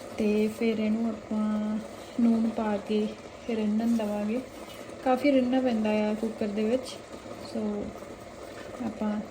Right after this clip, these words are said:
ਦੇਖਦੇ ਹਾਂ। ਵੈਸੇ ਸੌਖਾ ਹੀ ਆ ਕੁੱਕਰ ਦੇ ਵਿੱਚ ਵੀ ਬਣਾਉਣਾ, ਜਿੱਦਾਂ ਇੰਡੀਆ ਆਪਾਂ ਦੇਖਦੇ ਸੀ ਵੀ ਜ਼ਿਆਦਾਤਰ ਚੁੱਲ੍ਹੇ 'ਤੇ ਹੀ ਬਣਦਾ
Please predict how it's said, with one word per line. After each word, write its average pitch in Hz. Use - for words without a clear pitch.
ਦੇਖਦੇ 220
ਹਾਂ। 214
ਵੈਸੇ 254
ਸੌਖਾ 262
ਹੀ 247
ਆ 233
ਕੁੱਕਰ 240
ਦੇ 233
ਵਿੱਚ 226
ਵੀ 233
ਬਣਾਉਣਾ, 233
ਜਿੱਦਾਂ 220
ਇੰਡੀਆ 220
ਆਪਾਂ 220
ਦੇਖਦੇ 220
ਸੀ 226
ਵੀ 220
ਜ਼ਿਆਦਾਤਰ 226
ਚੁੱਲ੍ਹੇ 254
'ਤੇ 254
ਹੀ 254
ਬਣਦਾ 220